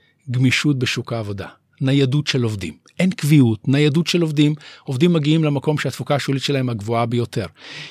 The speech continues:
יש עבודות שמראות שהניידות בשוק העבודה, הגמישות של שוק העבודה בקוריאה, זה אולי המפתח העיקרי להתפתחות של קוריאה כמעצמה כלכלית.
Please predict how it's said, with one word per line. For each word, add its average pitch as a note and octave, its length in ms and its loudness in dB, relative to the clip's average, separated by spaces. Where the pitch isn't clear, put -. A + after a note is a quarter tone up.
יש F3+ 160 4
עבודות F3+ 300 2
שמראות E3+ 440 2
שהניידות C#3 920 2
בשוק D#3+ 340 0
העבודה, C#3 340 2
הגמישות B2 400 0
של F3 100 -4
שוק F#3 220 0
העבודה D3+ 280 4
בקוריאה, D3+ 560 2
זה E3+ 220 2
אולי E3+ 360 2
המפתח F#3 560 0
העיקרי F3+ 680 2
להתפתחות D3+ 500 -2
של D#3+ 120 0
קוריאה C3+ 360 0
כמעצמה B2 600 -2
כלכלית. A#2 600 -8